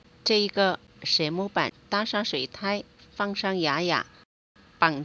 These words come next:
在老杆子上面就行了。接下来就种这些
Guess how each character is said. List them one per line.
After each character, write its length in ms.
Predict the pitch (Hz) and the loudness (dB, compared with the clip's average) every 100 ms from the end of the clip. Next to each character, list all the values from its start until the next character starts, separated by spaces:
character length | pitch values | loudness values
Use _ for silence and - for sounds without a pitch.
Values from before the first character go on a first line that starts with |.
| - | -2
在 300 | 220 214 - - | 2 2 0 -2
老 240 | 139 135 | 0 2
杆 240 | 170 170 | 2 -2
子 120 | 147 160 | -2 -2
上 240 | - 180 | -2 -2
面 200 | 180 170 | -2 -2
就 200 | 160 175 | -2 -4
行 260 | - 131 131 | -2 -4 -4
了。 140 | 139 - - _ _ _ _ _ _ _ _ _ _ _ _ _ - | -8 -10 -20 _ _ _ _ _ _ _ _ _ _ _ _ _ -16
接 140 | - 190 | -10 -8
下 180 | 202 | -4
来 300 | 180 151 135 - - - - | -4 -2 -4 -8 -18 -20 -10
就 180 | 185 185 | -8 -6
种 240 | 165 135 | -6 -6
这 180 | - 180 | -8 -8
些 400 | 180 - 226 226 | -8 -8 -6 -6